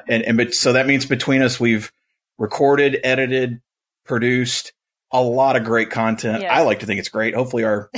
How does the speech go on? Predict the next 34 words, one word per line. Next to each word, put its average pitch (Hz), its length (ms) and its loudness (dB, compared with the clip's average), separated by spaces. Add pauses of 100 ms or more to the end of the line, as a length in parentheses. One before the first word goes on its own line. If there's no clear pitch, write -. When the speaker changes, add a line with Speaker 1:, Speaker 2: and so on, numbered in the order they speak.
Speaker 1:
and 104 100 -4
I 104 80 -2
think 110 180 -4
hopefully 113 300 0
our 110 80 2
guests 117 320 0
appreciate 120 460 0
it. 117 40 2
Hopefully 113 280 2
our 110 140 4
listeners 147 360 2
appreciate 120 420 0
it. 117 160 0
Speaker 2:
Yes. 107 260 -4 (200)
Speaker 1:
As 139 180 0
we, 143 160 -2
when 139 260 0
we 131 120 0
hit 160 220 0
fifty, 117 720 -2
that 127 240 0
is 139 120 0
going 135 240 0
to 120 60 2
be 117 220 0
a 110 180 2
John 117 300 2
and 113 120 2
Wendy 110 220 2
one-on-one 110 600 0
Speaker 2:
Yep. - 80 -4
Speaker 1:
show 104 140 0
again. 104 300 -2
And 104 180 -4